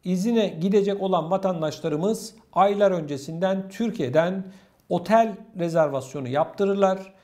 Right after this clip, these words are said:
ya da araç kiralamak için bir şekilde internetten araştırma yaparlar. Bugün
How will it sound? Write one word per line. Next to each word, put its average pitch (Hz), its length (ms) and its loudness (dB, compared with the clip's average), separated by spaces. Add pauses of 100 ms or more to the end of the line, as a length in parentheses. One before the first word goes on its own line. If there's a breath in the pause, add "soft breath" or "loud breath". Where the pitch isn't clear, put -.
(160 soft breath)
ya 190 140 4
da 180 280 0
araç 196 400 0
kiralamak 180 560 0
için 202 500 -6
bir 214 160 -2
şekilde 175 680 0
internetten 185 880 0
araştırma 156 500 0
yaparlar. 127 540 -4
Bugün 226 440 0